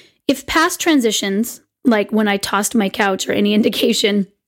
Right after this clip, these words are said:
I'll likely continue to do this type of transitioning to minimal for the rest of my life, delving into change when I tune into symptoms influenced by an aspect of my environment.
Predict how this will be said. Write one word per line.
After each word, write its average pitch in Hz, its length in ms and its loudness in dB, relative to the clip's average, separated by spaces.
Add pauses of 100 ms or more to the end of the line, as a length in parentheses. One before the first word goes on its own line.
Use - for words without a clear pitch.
(500)
I'll 285 200 2
likely 262 360 0
continue 262 540 0
to 226 140 -2
do 208 200 2
this 214 220 -2
type 202 300 -2
of 208 180 -2 (340)
transitioning 214 840 0
to - 120 -8
minimal 208 540 0
for 233 160 -4
the 220 80 4
rest 220 240 0
of 214 80 -4
my 196 160 -2
life, 240 420 0 (440)
delving 262 380 2
into 254 180 2
change 214 680 -2
when 226 160 2
I 220 120 0
tune 285 260 2
into 262 160 2
symptoms 208 500 -2
influenced 240 680 0
by 208 100 0
an 208 140 0
aspect - 580 -4
of - 80 -2
my 208 200 0
environment. 202 760 -4